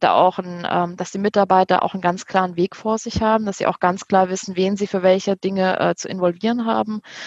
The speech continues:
Und, ähm, da auch jetzt ein, ein, ein Stück Sicherheit zurückgekehrt ist. Auch wir sind am Anfang so gestartet, dass wir gesagt haben, wir wollen uns erstmal parallel alle Themen anschauen, weil wir müssen ja einfach auch wissen, wie strukturieren wir uns, ähm,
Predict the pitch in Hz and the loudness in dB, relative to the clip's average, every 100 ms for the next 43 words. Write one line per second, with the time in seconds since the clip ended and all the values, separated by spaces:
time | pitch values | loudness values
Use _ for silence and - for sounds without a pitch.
0 | - - - 190 190 190 - 185 180 180 | -16 -10 0 2 2 -2 2 4 4 2
1 | 180 175 - _ _ 175 185 - - 185 | -4 -10 -18 _ _ 4 4 2 2 2
2 | - 180 190 185 185 180 180 175 170 185 | 2 -4 -6 -8 -6 -8 -6 -6 -4 -4
3 | - - - 226 202 196 - 185 185 185 | -6 -4 -2 0 2 0 -2 -8 -6 -6
4 | - 180 180 180 - - 202 220 202 180 | 0 0 2 -2 -4 0 2 4 2 2
5 | 170 160 190 180 185 185 - 185 185 185 | -2 -2 -4 -2 -4 -2 2 2 2 -2
6 | 180 180 175 180 175 190 180 - - - | -2 -4 -2 0 0 -4 -12 -14 -16 0
7 | 180 196 190 175 - 185 180 185 185 190 | 2 2 2 -2 -2 -2 2 6 6 6
8 | - 180 180 - 185 185 170 175 - 170 | 4 4 2 -2 -2 -4 -6 -6 -4 -4
9 | 165 170 - - - 185 190 208 208 214 | -4 -8 -16 -18 -2 2 4 2 0 0
10 | 196 196 - 175 180 - 185 185 - 208 | 0 0 -2 -2 -4 -6 -6 -8 -6 -8
11 | - 180 185 - 196 190 185 190 - 185 | -6 -10 -10 -4 -2 2 4 4 2 -6
12 | 180 - 190 185 175 | -6 -4 0 0 -2